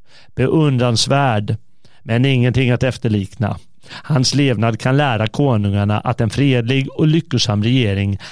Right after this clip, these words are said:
är mycket för mer än all denna krigarära.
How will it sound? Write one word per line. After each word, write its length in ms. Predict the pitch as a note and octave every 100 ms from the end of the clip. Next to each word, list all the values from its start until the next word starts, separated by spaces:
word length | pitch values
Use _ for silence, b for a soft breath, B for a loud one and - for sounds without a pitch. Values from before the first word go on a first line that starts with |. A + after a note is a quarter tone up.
| B
är 160 | - G#2
mycket 560 | A#2 C3+ - - A2 -
för 160 | C3
mer 420 | A#2+ G2 G2 G#2+ - B B
än 240 | A2 A2 -
all 440 | A#2 G2+ F#2+ G2 -
denna 440 | C#3 C3 - - -
krigarära. 1040 | - C3 B2+ G2+ - - - A#2+ C3 B2+